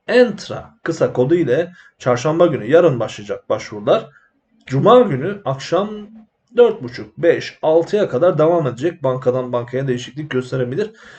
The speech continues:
Cuma günü akşama da kalmayın artık arkadaşlar. Yirmi yedi, yirmi sekiz, yirmi dokuz Mart, çarşamba, perşembe, cuma günü. Dediğimiz gibi dokuz ile on yedi arası. Bakın on yedi demiş burada da halka arz haber profili.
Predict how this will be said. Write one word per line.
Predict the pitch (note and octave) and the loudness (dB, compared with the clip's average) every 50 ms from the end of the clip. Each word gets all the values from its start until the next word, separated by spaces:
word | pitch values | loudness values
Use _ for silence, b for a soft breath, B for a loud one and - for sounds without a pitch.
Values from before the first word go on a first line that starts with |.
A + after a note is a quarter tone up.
| B B B B _ | B B B B _
Cuma | - B2 B2+ B2+ B2 | -8 -4 -2 -2 -2
günü | A2+ A2+ A2 | -2 -4 -6
akşama | G#2 G#2+ - C3 A2+ A2 A#2 | -8 -8 -8 -8 -8 -4 -4
da | C#3+ D#3+ | -4 -2
kalmayın | - D3 C3+ B2 A#2 G#2+ G#2+ G2 | 0 0 0 0 -2 -6 -8 -10
artık | F2+ - - A2 - G2+ | -12 -12 -14 -14 -12 -12
arkadaşlar. | G2 - - G2+ G#2 G#2 - F3+ F3+ | -12 -10 -10 -10 -10 -8 -6 -6 -4
Yirmi | E3 C#3 C#3+ D3+ D3 C3 | -4 -4 -4 -2 -2 -4
yedi, | B2 A#2 | -2 -2
yirmi | A#2+ C#3+ C#3+ C3+ | -4 -4 -4 -4
sekiz, | C3 A#2 A#2+ C3+ A#2+ B2 | -4 -4 -4 -4 -4 -4
yirmi | B2+ C3+ C3 | -4 -2 -2
dokuz | C3 C3 - E3 C#3+ | -2 -2 -4 -6 -6
Mart, | B2+ B2 D3 G3 - - - b b b b b b b b _ | -4 -2 -2 -4 -4 -8 -14 b b b b b b b b _
çarşamba, | - D3+ D3 D3+ C#3 A#2+ A2+ | -2 -2 0 0 -2 -2 0
perşembe, | C3+ C#3 C3+ - A#2+ G#2+ G#2 G#2 | 0 0 0 0 -4 -6 -6 -6
cuma | G#2 C#3+ E3 G3 G3 G3 F3+ | -4 -2 0 2 4 4 4
günü. | F3 E3 E3+ F3+ F3+ F3+ - _ _ C#3+ | 2 2 0 -2 -4 -6 -12 _ _ -8
Dediğimiz | C#3+ D3 D#3+ D#3 D3 C3 A#2+ | -6 -4 -4 -4 -4 -4 -4
gibi | A#2+ A#2+ A#2+ | -6 -4 -2
dokuz | C3 C#3 C#3 - E3 D3+ | -2 -2 -2 -2 -2 -2
ile | C#3+ | -2
on | B2+ C#3 D#3 | -2 -2 -2
yedi | D3+ D3 B2+ B2 A#2 | -2 -2 -2 0 0
arası. | A2+ A2 G#2+ - - A2+ | 0 -2 -2 -6 -6 -6
Bakın | B2 B2 B2+ B2 | -6 -6 -4 -6
on | B2 B2 | -6 -4
yedi | B2 A#2+ A2+ G#2+ G#2+ | -4 -6 -6 -8 -10
demiş | G#2+ G#2+ - - - | -14 -16 -16 -16 -12
burada | A2 A2+ G#2+ A2 G#2+ G#2+ | -12 -10 -8 -8 -8 -6
da | A2+ A2 - _ _ _ - | -8 -10 -10 _ _ _ -6
halka | A#2 A#2 A#2 - B2 A2 | -4 -4 -4 -2 -2 -2
arz | A2 - A#2+ | -2 -2 -4
haber | G#2 G2+ A2+ A2 - | -4 -4 -4 -6 -6
profili. | - A#2 A2 G#2 - - A#2+ C#3+ F#3+ A3 b | -8 -8 -8 -8 -8 -8 -8 -6 -6 -8 b